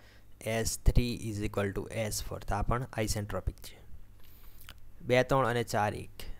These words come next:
આ બે થી ત્રણ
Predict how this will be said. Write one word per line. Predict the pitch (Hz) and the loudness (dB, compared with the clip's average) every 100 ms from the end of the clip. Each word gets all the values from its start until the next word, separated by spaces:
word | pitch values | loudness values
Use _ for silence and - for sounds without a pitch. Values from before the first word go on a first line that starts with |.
| - - | -10 -4
આ | 107 110 110 - - - - - - - - - - - - - - - - - - 104 - - - - - 113 | 0 2 0 -6 -12 -14 -14 -18 -18 -18 -18 -18 -18 -20 -20 -18 -18 -16 -16 -14 -14 -14 -12 -14 -12 -12 -12 -4
બે | 120 117 | 0 2
થી | 127 123 | 2 0
ત્રણ | - 123 120 | 2 2 2